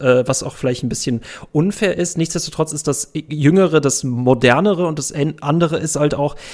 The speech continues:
ähm, jetzt auch, ich, ich würd sagen, es hat definitiv mehr Mods, als es letztendlich ge-, Original-Gameplay-Content hat. Ähm, find ich, find ich, find ich sehr, sehr spannend.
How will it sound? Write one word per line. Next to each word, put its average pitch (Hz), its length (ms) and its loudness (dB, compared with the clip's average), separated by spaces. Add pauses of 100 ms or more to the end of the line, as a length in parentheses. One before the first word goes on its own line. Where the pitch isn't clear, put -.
(460)
ähm, 143 520 4 (140)
jetzt 151 240 2
auch, - 260 -6 (340)
ich, - 200 -10
ich - 260 -12
würd 127 100 2
sagen, 117 300 0
es - 100 -4
hat 127 160 -4
definitiv 117 460 -2
mehr 117 180 4
Mods, 113 300 2
als 113 200 -2
es 107 120 -2
letztendlich 117 520 -4
ge-, - 120 -4 (280)
Original-Gameplay-Content 156 1600 2
hat. 151 180 -6 (400)
Ähm, 131 320 2 (200)
find 151 260 2
ich, - 160 -6
find 143 180 -2
ich, 135 120 -6
find 139 160 -2
ich - 80 -8
sehr, 139 120 0
sehr 131 120 0
spannend. 113 320 -4